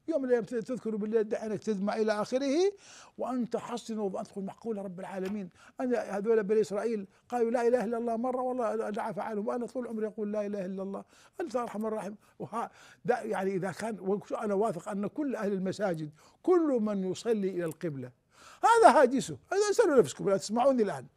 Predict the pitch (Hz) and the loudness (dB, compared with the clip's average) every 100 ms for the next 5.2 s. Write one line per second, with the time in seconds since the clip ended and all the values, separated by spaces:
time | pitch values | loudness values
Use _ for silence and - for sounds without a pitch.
0 | - - - - 294 - 220 233 247 180 | -20 -20 -4 6 6 6 4 4 4 2
1 | 160 - - - - 226 190 220 254 247 | -2 -4 -20 -14 -4 2 4 4 2 6
2 | 226 202 226 208 160 - _ _ _ - | 6 6 4 2 0 -6 _ _ _ -20
3 | - 202 208 254 254 190 233 254 220 233 | 2 6 8 8 4 2 2 2 2 4
4 | 240 247 226 240 247 226 233 226 226 196 | 6 8 8 6 4 6 4 4 4 2
5 | 160 135 | -2 -6